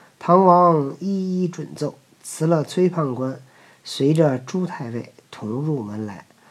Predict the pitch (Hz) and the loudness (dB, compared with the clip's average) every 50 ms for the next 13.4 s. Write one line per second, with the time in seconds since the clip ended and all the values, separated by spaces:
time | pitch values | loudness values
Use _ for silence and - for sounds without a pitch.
0 | _ _ _ _ _ - 202 196 180 170 - - 202 190 170 156 180 175 160 - | _ _ _ _ _ 2 2 2 2 2 0 2 2 2 4 4 4 2 2 0
1 | - - - - 175 156 135 135 131 131 151 175 170 151 113 92 95 90 - - | -6 -12 -6 0 0 0 2 0 0 0 0 0 0 0 -2 -6 -8 -12 -12 -10
2 | 120 117 110 98 151 160 151 147 - - 120 104 92 78 - - - - - 143 | -8 -8 -6 -4 -4 -4 -4 -4 -6 -8 -8 -8 -8 -10 -12 -14 -16 -14 -12 -12
3 | 113 82 95 131 156 175 185 175 156 - - 104 - _ _ _ _ _ _ _ | -12 -8 -6 -4 -4 -2 -2 -2 -4 -6 -8 -16 -20 _ _ _ _ _ _ _
4 | _ _ _ _ _ _ _ _ _ _ _ _ _ _ _ - 190 190 196 208 | _ _ _ _ _ _ _ _ _ _ _ _ _ _ _ -2 0 2 4 4
5 | 208 208 214 220 - _ _ _ _ _ - - 180 165 131 110 104 - - - | 2 2 0 -2 -8 _ _ _ _ _ -6 0 0 0 0 0 -4 -8 -12 -12
6 | - 131 127 139 147 175 170 - - _ _ _ _ _ _ _ _ - - - | -6 -4 -4 -2 0 -2 -4 -4 -6 _ _ _ _ _ _ _ _ -20 -20 -10
7 | - 160 165 165 156 - - 117 107 92 78 - - - - 120 147 160 160 143 | -4 -2 -2 -2 -2 -4 -8 -10 -10 -10 -12 -12 -12 -10 -8 -4 -4 -2 -2 -2
8 | 131 135 143 - 156 135 120 95 - - - _ _ - _ _ - - - _ | -4 -6 -6 -6 -8 -8 -8 -12 -14 -16 -20 _ _ -20 _ _ -20 -20 -20 _
9 | _ - - 175 160 139 139 147 143 135 120 107 104 117 - - 131 107 - - | _ -2 2 2 2 2 2 0 0 0 -2 -2 -4 -8 -8 -6 -6 -6 -4 0
10 | 151 170 165 147 - - - 147 151 - - 123 135 143 - _ _ _ _ - | 2 2 2 2 0 -4 -4 -4 -4 -4 -4 -6 -8 -8 -10 _ _ _ _ -8
11 | 135 139 127 117 113 - - - - 147 165 175 165 156 165 185 180 196 196 170 | -6 -6 -6 -8 -10 -14 -12 -6 -2 0 0 2 2 2 2 2 2 0 -2 -2
12 | - _ _ _ - - - 117 104 104 110 147 139 131 123 117 113 110 98 - | -4 _ _ _ -16 -12 -10 -10 -8 -6 -4 -4 -2 -2 -4 -6 -8 -10 -10 -6
13 | 170 196 196 175 139 117 - - | -4 -2 -2 -2 -2 -4 -8 -12